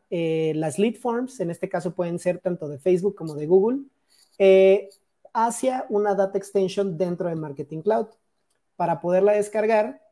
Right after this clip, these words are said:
eh, pues como pueden ver, tenemos que entrar directamente aquí en esta sección de App Exchange, damos clic ahí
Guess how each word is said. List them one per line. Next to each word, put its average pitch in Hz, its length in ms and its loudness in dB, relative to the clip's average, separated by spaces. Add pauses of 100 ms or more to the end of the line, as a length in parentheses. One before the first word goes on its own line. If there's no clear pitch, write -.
(200)
eh, 170 300 -2
pues 170 140 -6
como 165 200 -4
pueden 190 260 0
ver, 208 220 0
tenemos 175 340 -4
que - 60 -4
entrar 175 300 -4
directamente 170 580 -6
aquí 208 400 -6
en 165 140 -8
esta 160 180 -12
sección 175 400 -8
de 165 80 -4
App 160 160 -6
Exchange, 247 600 -4 (360)
damos 165 280 -4
clic 185 240 0
ahí 262 400 0